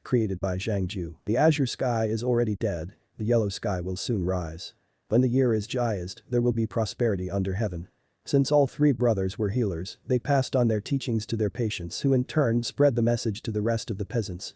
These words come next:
using the same technique used by Mother Lu, helping the weak seemingly for free and manipulating them in a second moment. Like the sect of the Celestial Masters, Zhang used confession and faith to heal sins. The religion and policies of the Zhang brothers were founded on an apocalyptic change in the order of the world,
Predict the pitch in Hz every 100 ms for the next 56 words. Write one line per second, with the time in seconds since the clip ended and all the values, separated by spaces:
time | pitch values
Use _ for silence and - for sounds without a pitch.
0 | - 127 123 120 104 - 113 104 113 -
1 | 110 104 113 107 98 104 101 101 90 90
2 | 80 85 _ _ _ - 151 143 131 117
3 | 120 131 - 143 127 107 101 - 98 123
4 | 113 104 - 127 120 123 135 113 104 98
5 | 95 92 101 98 - 117 104 95 104 87
6 | 82 - _ _ - 110 143 135 - 135
7 | - 110 110 120 120 123 104 95 95 95
8 | 90 87 - - 117 135 127 120 120 110
9 | 123 104 113 - 90 90 - 110 95 -
10 | 95 107 92 - 98 73 - _ _ _
11 | - 127 135 151 156 147 120 - 135 110
12 | - 101 104 107 104 120 117 113 117 95
13 | 98 117 107 127 127 113 110 104 101 101
14 | 135 131 127 131 107 - 120 107 104 110
15 | 107 127 104 98 104 101 113 90 82